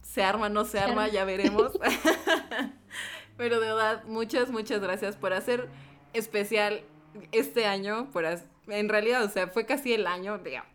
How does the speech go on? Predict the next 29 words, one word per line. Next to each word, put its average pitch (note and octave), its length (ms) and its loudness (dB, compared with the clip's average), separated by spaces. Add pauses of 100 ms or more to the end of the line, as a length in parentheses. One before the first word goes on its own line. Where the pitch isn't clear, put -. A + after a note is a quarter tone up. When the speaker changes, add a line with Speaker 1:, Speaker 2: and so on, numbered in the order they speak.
(680)
Speaker 1:
ya G#3+ 320 2
siento B3 260 0
que G3+ 100 -2
fue G#3 180 0
más G#3 200 2
del G3+ 180 2
año G3 200 -2
desde F#3 200 -2
que - 100 -12
empezamos F3 420 -4
pandemia, E3 460 -6
entonces F3 500 -6
Speaker 2:
Sí. C4+ 240 6 (180)
<laughs> A4 200 0
Speaker 1:
muchísimas A#3 460 2
gracias F#3+ 300 2
por G3+ 140 4
acompañarnos G3 840 2
en F3+ 120 -2
este, F#3 460 -2
en G3+ 80 -2
este G#3+ 240 0
trayecto. F#3+ 720 -4 (540)
Eh, E3+ 640 -2 (360)
y G#3 100 -8
pues, G3+ 340 -4 (160)
no B3 180 -4
sé, A#3 200 -8
Carlita, F3 580 -8